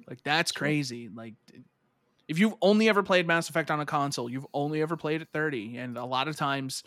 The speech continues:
Speaker 1: if you're lucky,
Speaker 2: Mm-hmm.
Speaker 1: 'cause those games didn't always run the best, but man, that's, that is good news for everyone involved there.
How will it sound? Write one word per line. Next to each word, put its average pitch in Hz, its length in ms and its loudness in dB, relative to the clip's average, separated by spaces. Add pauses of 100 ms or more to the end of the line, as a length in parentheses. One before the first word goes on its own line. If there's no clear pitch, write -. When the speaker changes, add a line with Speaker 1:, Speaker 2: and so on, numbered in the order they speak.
(180)
Speaker 1:
if 143 220 -4
you're 151 120 -2
lucky, 127 340 -4 (1080)
Speaker 2:
Mm-hmm. 127 320 -6
Speaker 1:
'cause 127 200 -10
those 139 180 -4
games 143 300 -4
didn't 185 240 4
always 143 320 2
run 143 160 -4
the 131 80 -6
best, 120 460 -8 (160)
but 123 260 -8 (1500)
man, 113 280 -16
that's, 160 380 -4
that 180 240 -6
is 135 160 -6
good 185 240 4
news 160 300 0
for - 180 -6
everyone 131 300 -4
involved 113 360 -10
there. 113 280 -12